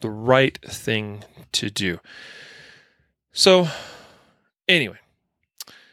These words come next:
um, moving on. This, this, we're gonna cover this story pretty quick, Matthew. Uh, I don't know that there's a whole lot of lessons to learn from this,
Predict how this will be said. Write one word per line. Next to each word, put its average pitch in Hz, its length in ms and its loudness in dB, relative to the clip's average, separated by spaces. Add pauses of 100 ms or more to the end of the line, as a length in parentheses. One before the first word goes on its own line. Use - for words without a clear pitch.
(380)
um, 151 540 4 (1000)
moving 202 280 4
on. 113 340 2 (2000)
This, 196 280 2 (280)
this, 208 180 0
we're 214 160 0
gonna 233 120 2
cover 185 200 4
this 151 140 2
story 135 220 6
pretty 123 180 -2
quick, - 280 -6
Matthew. 98 480 -6
Uh, 104 360 0 (340)
I - 80 0
don't 180 140 0
know 151 100 2
that 135 80 2
there's 120 140 0
a 131 40 -6
whole 151 260 4
lot 131 140 6
of 104 140 -4 (220)
lessons 143 420 2
to 220 100 -4
learn 208 160 2
from 208 140 -8
this, 214 260 0